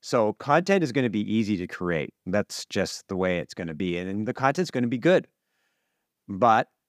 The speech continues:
the biggest question facing not only content marketers, but people who are focused on S E O is how do you break through? With a tsunami of content, how does good content rise above the pack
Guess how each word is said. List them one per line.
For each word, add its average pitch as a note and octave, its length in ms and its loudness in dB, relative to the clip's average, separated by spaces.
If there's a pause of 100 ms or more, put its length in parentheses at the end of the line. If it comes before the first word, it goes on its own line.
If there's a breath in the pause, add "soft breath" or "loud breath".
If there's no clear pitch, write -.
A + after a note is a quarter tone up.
(140)
the A2 500 0
biggest D3+ 280 2
question A#2+ 500 0
facing F#2 800 -4 (500)
not G#2 180 2
only G2 140 0
content G2+ 320 -2
marketers, F#2 440 -2
but F2+ 260 -2
people G2+ 260 -2
who F#2 200 -2
are F2 140 -2
focused - 320 -4
on E2+ 100 -6
S E2 180 -6
E E2+ 100 -4
O F2+ 420 0 (520)
is G2+ 560 -2
how A#2+ 120 2
do B2+ 60 2
you B2+ 80 0
break A2+ 220 2
through? A2+ 260 -8 (1200)
With B2 300 0
a A2+ 40 0
tsunami A#2+ 760 2
of A#2 80 0
content, C3 640 -4 (720)
how B2 240 -2
does E3+ 180 2
good B2 240 0
content A2 480 -2
rise F#2 240 2
above F2 240 -2
the E2+ 80 -4
pack F#2+ 540 -4